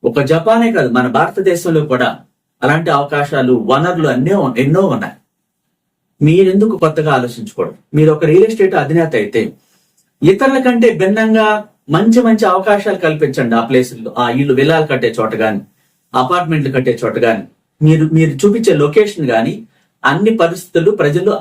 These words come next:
ఆకట్టుకునేలాగా అంత అద్భుతంగా మీరు సృష్టించినప్పుడు ప్రతి ఒక్కరు కూడా దాన్ని ఇష్టపడతారు. ఆ బిజినెస్ అబ్-, అభివృద్ధి పదంలోకి వెళ్తుంది. అంటే ఇతరుల్ని కాపీ కొట్టి సేమ్ కాకుండా,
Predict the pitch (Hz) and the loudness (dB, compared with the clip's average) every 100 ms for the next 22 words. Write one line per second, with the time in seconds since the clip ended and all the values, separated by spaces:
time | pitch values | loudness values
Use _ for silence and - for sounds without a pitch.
0 | - 196 - 202 - 165 147 135 127 226 | -2 -2 -2 -4 -4 -2 0 0 -2 -4
1 | 247 _ _ _ - 135 147 135 135 196 | -6 _ _ _ -4 0 2 0 0 0
2 | 208 196 190 165 135 127 - 165 151 135 | 0 0 0 -2 -2 -6 -2 -2 0 -2
3 | 127 180 - - _ - 143 131 170 139 | 0 -2 -4 -10 _ -4 -2 0 2 2
4 | 143 - 196 185 170 156 127 117 - 113 | 0 0 0 2 2 0 -2 -4 -10 -10
5 | - 87 - - 117 131 156 185 165 127 | -8 -8 -8 -6 -4 -2 0 0 0 -2
6 | 117 139 127 165 - 151 135 135 120 104 | -2 -4 -2 -2 -2 -2 -2 -2 0 -2
7 | 104 107 127 240 247 - _ _ _ _ | -2 -2 2 2 2 -4 _ _ _ _
8 | 170 190 240 254 233 208 190 247 226 214 | 2 4 4 2 0 0 0 -2 0 0
9 | 208 202 - 185 214 240 254 240 175 151 | 0 -4 2 6 6 6 4 2 0 0
10 | 131 131 311 | -2 -2 -4